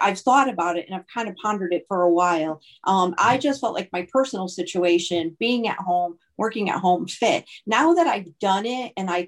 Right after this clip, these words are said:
come so early and I get the exercise in, I have been going to the office. I just come home, I get ready, and I've been going to the office. So I really could have always did it. Um, those things that were, you know, <laughs>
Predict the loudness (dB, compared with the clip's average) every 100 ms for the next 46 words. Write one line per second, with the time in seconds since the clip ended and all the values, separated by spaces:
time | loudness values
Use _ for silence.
0 | -4 -6 -4 -4 -2 0 0 -2 0 0
1 | -2 0 -2 -2 -4 -2 -2 -2 -8 -4
2 | -2 -2 -2 -6 -8 -14 -6 0 4 4
3 | 4 2 0 2 2 2 0 -4 -2 -4
4 | -4 -6 -6 -2 -4 -2 -4 0 2 2
5 | -2 -4 -2 -2 0 -2 -8 _ _ -2
6 | 0 2 0 2 2 2 0 -2 -4 -4
7 | -8 -12 -14 -16 _ 0 2 2 2 -2
8 | -2 -2 -4 -2 2 2 2 -4 -8 -6
9 | -6 -6 -8 _ _ -6 -6 -4 -8 -10
10 | -8 -6 -4 -2 -2 -2 -6 -6 _ -8
11 | -6 -6 -8 _ -10 -6 0 0